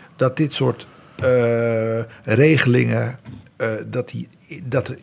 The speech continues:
dat er in, dat er in de praktijk heel veel gepraat wordt en heel veel gelobbyd en heel veel gedaan. En dat wat jij zegt heel erg waar is. Als het commissariaat, het, het, eh, eh, eh, wat je ook besluit, niet gewoon heel hard handhaaft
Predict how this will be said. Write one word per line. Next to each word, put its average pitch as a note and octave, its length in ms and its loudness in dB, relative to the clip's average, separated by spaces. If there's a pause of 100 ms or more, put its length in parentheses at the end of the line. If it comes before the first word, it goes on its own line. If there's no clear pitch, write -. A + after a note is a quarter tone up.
(120)
dat C3 160 0
er C#3 100 -10
in, C#3 180 -2
dat B2 180 0
er - 60 -10
in C3 100 -2
de A2+ 60 -4
praktijk C3 440 0
heel D#3+ 340 6
veel C3+ 120 0
gepraat D3 460 2
wordt C#3 200 0
en B2 60 -2
heel C#3 160 4
veel A2 100 -4
gelobbyd C#3+ 420 4
en C3 80 -2
heel A#2 140 2
veel G2+ 100 -6
gedaan. B2+ 400 -2 (340)
En B2+ 140 -2
dat A#2 140 0
wat A#2+ 180 0
jij B2 160 2
zegt A#2+ 220 -2
heel A#2+ 200 4
erg G#2+ 140 4
waar A2+ 260 0
is. G#2+ 180 -6 (260)
Als C3+ 200 4
het A#2 120 -4
commissariaat, B2+ 840 0 (400)
het, - 240 -8
het, - 160 -14 (600)
eh, - 100 -4 (200)
eh, B2+ 180 4
eh, A#2 60 2 (140)
wat F3+ 240 4
je D#3+ 80 0
ook C3+ 140 2
besluit, G#2+ 400 -4
niet C3 160 0
gewoon A#2+ 180 -2
heel B2+ 440 4
hard A2+ 240 0
handhaaft C#3+ 760 -2